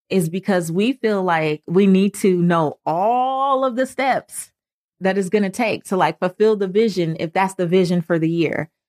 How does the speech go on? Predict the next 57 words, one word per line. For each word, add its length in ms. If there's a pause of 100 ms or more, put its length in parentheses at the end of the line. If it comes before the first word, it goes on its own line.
(220)
But 380 (220)
really 340
what 180
you 120
wanna 180
do 240
is 80
pull 280
it 100
back 280
and 140
go, 160
"What 320
is 200
the 120 (160)
first 380
piece 280
of 140
this 220
I 100
need 420 (100)
to 120
do?" 380 (480)
I 100
love 240
the 120
quote 340
where 100
Martin 300
Luther 200
King 300
talks 300
about, 420 (140)
"You 160
don't 160
need 160
to 100
see 220
the 140
whole 160
staircase, 600
essentially. 480
You 120
just 180
need 160
to 60
take 260
the 60
next 260
best 220
step." 340 (440)
When 140
you're 120
planning 380
for 160
the 100
quarter, 560